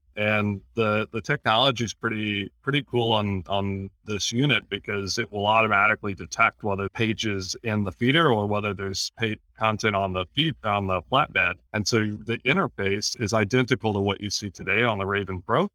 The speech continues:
You'll just hit scan and it's gonna either initiate a scan on the flatbed or initiate a scan through the A D F based on where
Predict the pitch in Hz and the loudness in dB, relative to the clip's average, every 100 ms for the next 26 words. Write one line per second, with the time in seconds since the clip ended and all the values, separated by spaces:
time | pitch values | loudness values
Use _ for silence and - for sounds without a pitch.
0 | _ _ - 139 170 - 117 - - 113 | _ _ -2 0 2 0 0 0 -2 2
1 | 117 143 110 113 110 120 107 107 107 98 | 2 4 2 0 0 -2 -2 -2 -2 -4
2 | - 117 110 113 117 98 92 - 110 104 | -6 -4 -2 0 0 0 -2 -2 0 2
3 | 98 - 117 139 180 156 110 107 107 117 | 0 2 2 4 4 4 4 2 0 -2
4 | 101 - 107 107 101 104 104 101 95 92 | -2 -4 -4 -4 -4 -6 -6 -6 -6 -6
5 | 104 98 95 110 - - 101 - 98 92 | -6 -2 4 4 2 -2 -4 -4 -6 -6
6 | 92 _ 101 95 95 | -10 _ -6 -4 -2